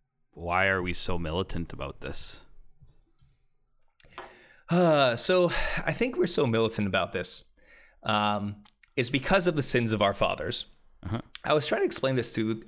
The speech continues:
Speaker 2: R C I A people 'cause I was giving a church tour, and the only way I can explain the architecture of one of our particular churches
Speaker 1: Mm-hmm.
Speaker 2: is to explain some of the old rite, because the church is built with the old rite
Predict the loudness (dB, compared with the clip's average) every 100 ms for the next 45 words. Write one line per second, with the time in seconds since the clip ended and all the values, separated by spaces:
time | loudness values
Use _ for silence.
0 | -2 -2 2 2 2 -2 -4 -4 -2 2
1 | 2 0 -10 -18 -12 -2 0 0 0 0
2 | 0 -2 -2 0 0 -2 -10 -18 -20 -20
3 | -20 -8 -2 2 2 2 4 4 4 0
4 | -2 -4 -2 0 2 0 0 0 -2 -2
5 | -2 0 0 0 -4 -6 -2 0 2 0
6 | -4 0 0 0 -2 0 -2 -4 -8 -8
7 | -4 0 0 0 -2 -2 0 0 0 0
8 | 0 0 -2 -2 -4 0 0 0 -2 -14
9 | -16 _ _ _ _ -4 -2 0 2 2
10 | 0 0 0 0 -2 -2 -2 -2 -4 -6
11 | -10 -4 -4 0 0 0